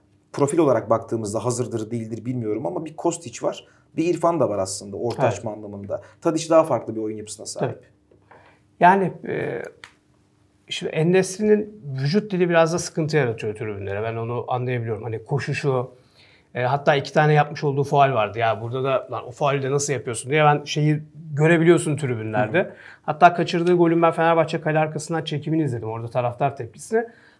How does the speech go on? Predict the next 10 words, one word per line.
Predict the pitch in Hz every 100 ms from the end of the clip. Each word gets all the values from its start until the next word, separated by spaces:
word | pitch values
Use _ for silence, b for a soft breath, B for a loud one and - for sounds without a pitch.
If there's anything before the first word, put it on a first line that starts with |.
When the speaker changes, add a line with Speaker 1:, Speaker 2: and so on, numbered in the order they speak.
| B
Speaker 2:
Artık | 135 139 -
top | 190 185
Nesri'nin | 175 156 185
ayağına | 185 185 190 190
geldiğinde | 165 175 180 196 190
insanlar | 180 185 196 196 185 - _
böyle | 156 165 156 131 - _ _ -
yarısı | 139 175 233 - 220 233 -
gol | 151 202 214
diye, | 185 165 127 120